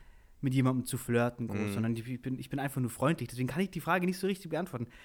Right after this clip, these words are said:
Speaker 1: Ähm, weiß ich nicht. Das müssen andere, müssen, müssen Frauen
Speaker 2: Ja.
Speaker 1: beantworten. Oder Männer. Ich f-, f-, flirte natürlich
Speaker 2: Müssen
Speaker 1: auch mit
Speaker 2: Frauen
Speaker 1: Männern.
Speaker 2: beantworten.
Speaker 1: Eh klar.
Speaker 2: Ja, eh klar. Nee, äh, also, also bei mir liegt's tatsächlich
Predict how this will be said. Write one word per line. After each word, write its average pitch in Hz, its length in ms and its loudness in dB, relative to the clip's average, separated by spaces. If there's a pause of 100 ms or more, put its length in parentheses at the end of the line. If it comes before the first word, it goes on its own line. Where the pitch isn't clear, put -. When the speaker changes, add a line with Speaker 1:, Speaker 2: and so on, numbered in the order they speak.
(520)
Speaker 1:
Ähm, 139 640 4 (840)
weiß 175 160 -2
ich 143 100 0
nicht. 107 300 -8 (280)
Das - 80 -20
müssen 160 200 0
andere, 123 480 -2
müssen, 143 380 -4
müssen 160 200 0
Frauen 160 300 6
Speaker 2:
Ja. 135 60 2
Speaker 1:
beantworten. 107 460 -2 (100)
Oder 147 180 6
Männer. 170 240 6
Ich 110 100 -2
f-, - 80 -10 (160)
f-, 151 100 2
flirte 170 220 4
natürlich 165 240 0
Speaker 2:
Müssen 160 60 4
Speaker 1:
auch 143 40 4
mit 143 100 0
Speaker 2:
Frauen - 160 0
Speaker 1:
Männern. - 180 -4
Speaker 2:
beantworten. 95 280 -16 (1200)
Speaker 1:
Eh 135 100 -6
klar. 95 200 -2
Speaker 2:
Ja, 101 60 -4
eh 110 40 -4
klar. 85 300 -4 (400)
Nee, 104 260 4
äh, 104 300 0 (180)
also, 104 220 -4
also 107 200 -4
bei 113 80 2
mir 117 140 0
liegt's 175 180 -8
tatsächlich 147 560 -6